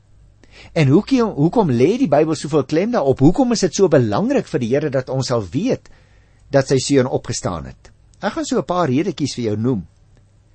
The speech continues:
Die eerste, as gevolg van die opstanding, weet ons dat die dood oorwin is. Dat ons ook self uit die dood sal opstaan en vir ewig by Christus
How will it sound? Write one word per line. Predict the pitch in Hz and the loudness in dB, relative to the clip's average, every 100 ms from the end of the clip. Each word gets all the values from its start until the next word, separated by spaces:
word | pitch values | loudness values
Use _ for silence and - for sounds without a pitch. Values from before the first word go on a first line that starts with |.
| _ _ - _ | _ _ -20 _
Die | 156 208 | -4 0
eerste, | 320 - - 80 - _ _ - - - | 0 0 -6 -8 -12 _ _ -20 -20 -12
as | - 156 | -2 -2
gevolg | - 151 - 254 349 | 0 -2 0 0 0
van | - 143 | 2 2
die | 127 | 4
opstanding, | 233 311 - 104 90 92 135 _ _ - - | 2 -2 -2 -4 -4 -6 -10 _ _ -20 -20
weet | 95 87 165 311 - | -10 0 4 4 2
ons | 147 131 139 - - _ - | 0 0 0 -6 -12 _ -8
dat | 113 110 | -4 -2
die | 110 78 | -4 0
dood | 131 160 196 - _ _ _ | 4 6 4 -6 _ _ _
oorwin | 175 165 110 110 104 | 4 4 4 0 0
is. | 85 76 - - _ _ _ _ - - - | -6 -10 -10 -12 _ _ _ _ -20 -20 -6
Dat | - 170 196 | 0 0 2
ons | 180 160 - _ | 0 0 -4 _
ook | - 330 294 - | 2 2 2 -4
self | - - 240 311 98 73 - - _ _ _ _ | -8 -4 -4 -4 -6 -8 -18 -20 _ _ _ _
uit | 170 165 | 0 2
die | - | 0
dood | 113 143 135 | 2 2 2
sal | 143 135 | 0 0
opstaan | 147 - - 113 107 104 - - - - | -2 -4 -2 0 0 -4 -10 -20 -16 0
en | 151 135 120 | 4 4 2
vir | 123 110 - | -4 -4 0
ewig | 185 233 240 233 - - | 2 2 0 -6 -12 -10
by | 104 107 | -6 -6
Christus | - - 143 - 135 127 - | -6 -4 -4 -2 -6 -6 -10